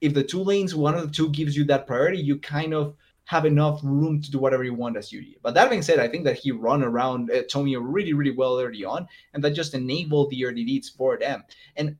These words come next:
I, I think it was the third, or, well, it, they actually kind of got leads for Masu in almost every game.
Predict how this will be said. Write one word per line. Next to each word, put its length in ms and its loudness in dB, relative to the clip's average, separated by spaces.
I, 200 -6
I 60 0
think 240 -2
it 80 -2
was 320 2
the 140 -4
third, 440 4
or, 400 6
well, 360 2
it, 240 -4
they 100 6
actually 300 4
kind 180 0
of 140 0
got 260 2
leads 240 2
for 240 2
Masu 340 2
in 80 4
almost 280 2
every 160 -6
game. 240 -6